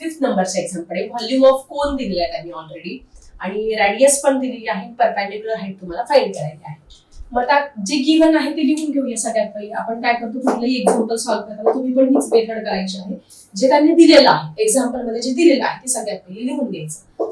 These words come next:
मग काय दिलेलं आहे? Volume of cone. किती दिलेलं आहे volume of cone? सिक्स टू एट झिरो cubic centimeter हा तुमचा volume of cone दिलेला आहे.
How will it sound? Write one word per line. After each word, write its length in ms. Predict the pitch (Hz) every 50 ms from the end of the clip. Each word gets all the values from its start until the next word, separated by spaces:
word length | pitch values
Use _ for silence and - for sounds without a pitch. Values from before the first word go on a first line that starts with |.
| - 220
मग 80 | 202
काय 120 | - 254 247
दिलेलं 320 | - - 254 254 247 247
आहे? 220 | 226 220 262 262 - - - - - - 202 196 226
Volume 560 | 233 208 196 196 202 214 226 233 254 269 294 311 302 - - _ _ _ _ _ -
of 840 | - - - 226 214 190 180 - - - - - 285 - - - - - - - _ _ _ _ _ 277
cone. 260 | - - - - - - - - _ _ _ _ _ _ -
किती 380 | - - - - 277 - 302 294
दिलेलं 260 | 302 277 285 285 285
आहे 260 | 277 277 277 277 269
volume 320 | 262 254 247 254 262 262
of 220 | 254 254 254 - 262
cone? 120 | 262 262 269 - _ _ -
सिक्स 420 | - - 311 311 - - - -
टू 240 | 311 302 302 311 - 233
एट 260 | 226 220 220 220 220
झिरो 540 | 226 220 202 170 156 151 147 - - - - _ _ - - - - _ _ _ _ _ _ _ _ _ _
cubic 640 | - - 277 262 240 190 208 202 202 - - - - - - - - - _ _ _ _ _ - - - _ - - -
centimeter 600 | 294 269 277 277 320 311 285 294 - - 240 254 - _ _ _ _ -
हा 100 | 208 196 220
तुमचा 240 | 214 202 202 226 226
volume 320 | 254 247 247 262 269 262
of 300 | 269 269 - - - 262
cone 180 | 254 254 254 240
दिलेला 260 | 254 247 240 233 233
आहे. 180 | 214 190 262